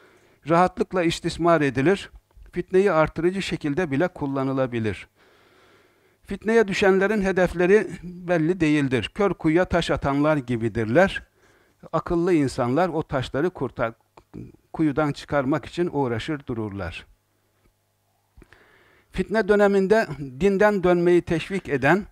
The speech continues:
bunun altyapısını hazırlayan bir sürü odaklar çıkar. İnsanlar zengin olsa bile Allah yolunda harcama ahlakı azalır.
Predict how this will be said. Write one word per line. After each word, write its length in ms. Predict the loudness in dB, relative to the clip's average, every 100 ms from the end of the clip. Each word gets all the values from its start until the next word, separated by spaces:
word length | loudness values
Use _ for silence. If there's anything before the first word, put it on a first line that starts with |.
| _ _ _ _ 0
bunun 280 | 2 2 2
altyapısını 680 | 0 0 -4 -4 -4 -2
hazırlayan 640 | 0 0 0 0 2 2 0
bir 80 | -2
sürü 220 | -2 -2
odaklar 580 | -2 -2 -2 -2 -2 -2
çıkar. 540 | -6 0 0 0 -4 _ _ _ _
İnsanlar 520 | 0 2 4 4 4 4
zengin 380 | 2 2 2
olsa 400 | 2 2 0 0
bile 140 | 2 2
Allah 280 | 4 2 2
yolunda 520 | 0 0 2 2 2
harcama 400 | 0 0 0 0
ahlakı 480 | 0 0 -2 -4 -6
azalır. 520 | -2 2 2 0